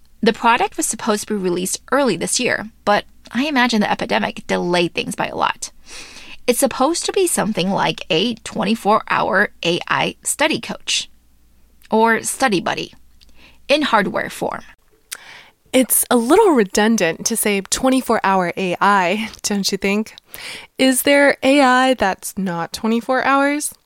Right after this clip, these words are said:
Speaker 2: Anyway, at least Louis Yang, who's a nice guy, by the way,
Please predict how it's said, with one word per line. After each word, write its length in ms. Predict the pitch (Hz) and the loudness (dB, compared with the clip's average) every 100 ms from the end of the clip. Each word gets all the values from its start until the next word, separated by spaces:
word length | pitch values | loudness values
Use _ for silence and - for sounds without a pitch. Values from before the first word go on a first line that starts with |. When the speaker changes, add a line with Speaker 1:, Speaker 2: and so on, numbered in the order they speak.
| _ - - _ - | _ -20 -20 _ 0
Speaker 2:
Anyway, 440 | 233 196 180 - 247 _ - - - | 2 4 2 -2 -6 _ -20 -18 -4
at 140 | 247 226 | -2 2
least 300 | 294 415 233 | 4 4 4
Louis 320 | 226 233 - | 4 4 4
Yang, 460 | 208 190 175 214 226 - | 0 0 -2 -4 -8 -2
who's 160 | 294 | 0
a 60 | 294 | 2
nice 240 | 277 311 | 2 2
guy, 320 | - 277 277 180 | 2 2 4 2
by 120 | 175 | 0
the 80 | 175 | 0
way, 280 | 156 240 | 0 -2